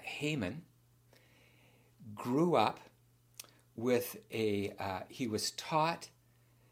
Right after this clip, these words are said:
to have a prejudice against people of other races. This is just how he was taught. The, the term, uh, uh, Agagite began with referring to a particular group of people,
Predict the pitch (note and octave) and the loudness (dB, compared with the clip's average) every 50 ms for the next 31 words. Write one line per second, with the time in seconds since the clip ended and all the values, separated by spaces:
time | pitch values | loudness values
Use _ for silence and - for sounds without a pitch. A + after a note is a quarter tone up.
0 | _ _ _ _ - - - - - - B2+ A#2 A2+ A2 A2 - - C3+ C3 A#2+ | _ _ _ _ -20 -12 -8 -6 -2 0 2 2 4 2 2 0 2 4 4 6
1 | G2 A2+ G#2+ G2+ G2+ G2 G2+ - - - - E3 E3+ E3+ E3 B2 F#2+ G2 A#2 - | 6 8 8 8 8 6 2 -4 -6 0 4 4 4 4 2 0 0 0 0 0
2 | - - - - - _ _ _ _ _ _ _ _ _ _ _ _ _ _ - | 0 0 0 -2 -6 _ _ _ _ _ _ _ _ _ _ _ _ _ _ -2
3 | A2+ G#2+ G#2+ C3 B2+ B2 A#2+ A#2+ - - - - E3 E3 E3 - A#2+ G#2 G#2+ C3 | -2 0 2 4 4 4 4 2 -2 -6 -4 -2 -2 -2 2 6 6 6 6 6
4 | - - - _ - - A#2+ A2+ A#2 C3 B2+ A#2+ B2 A#2 A2 A2 G#2+ G#2 G#2 - | 2 -10 -20 _ -4 -2 0 2 2 2 2 2 2 2 4 4 4 2 2 0
5 | - A2 - - - - - - _ _ _ _ _ _ _ _ _ _ _ _ | -4 -4 -4 -6 -6 -6 -8 -12 _ _ _ _ _ _ _ _ _ _ _ _
6 | _ _ _ - C3+ C3 - C#3+ C3 - D3 B2+ - - - C#3+ B2+ B2+ A#2+ B2+ | _ _ _ -4 -2 0 0 2 2 2 2 2 2 2 4 4 4 4 4 2
7 | B2 A#2 A2 - - - C3 A2 - - A2 B2 - - A2 A2+ G#2 - - - | 0 -2 -2 -2 0 2 2 2 2 0 -4 -6 -6 -6 -8 -10 -6 -4 -2 0
8 | D#3 D#3 D#3 E3 F3 F3+ E3+ - - - - - - - - - - _ _ - | 2 2 2 2 0 -2 -4 -8 -12 -20 -20 -20 -20 -20 -20 -20 -20 _ _ -6
9 | A2 G#2+ - - - - _ _ _ _ _ _ _ - A#2 A2+ G2 F2+ F2+ - | -6 -6 -6 -8 -14 -20 _ _ _ _ _ _ _ -8 -6 -4 -4 -4 -6 -8
10 | - - - A#2+ B2+ D3 D3 E3 - - G#2 E2+ G2 A2+ - - - - - - | -10 -6 0 2 2 2 2 0 -2 0 0 0 0 -2 -6 -10 -16 -20 -20 -20
11 | - - - _ _ _ _ _ - - - B2+ A#2 G2+ G2+ B2+ B2+ C3+ D3 D#3+ | -20 -20 -20 _ _ _ _ _ -18 -8 -4 -2 -2 0 2 4 4 6 6 4
12 | F3 F#3 F3+ - - B2+ A2+ A#2+ A2+ A2+ A2+ - - C3 A#2+ A#2+ A2 - - B2+ | 4 2 -2 -4 -6 -2 2 2 2 2 0 -4 -8 -4 -4 -4 -4 0 2 4
13 | A#2+ A#2 A#2 A#2 A2+ - B2+ A2+ - A#2 - - - C3+ - - A2+ G#2+ G#2 - | 4 4 4 2 -2 -2 -4 -2 -2 -2 -4 -2 -4 -4 -2 0 0 0 0 -2
14 | A#2 A2 - G2+ - - C3 C3 C3 - F#2 G#2+ E3+ - | -4 -4 -4 -6 -4 -2 -4 -2 -2 0 -2 -2 -2 -4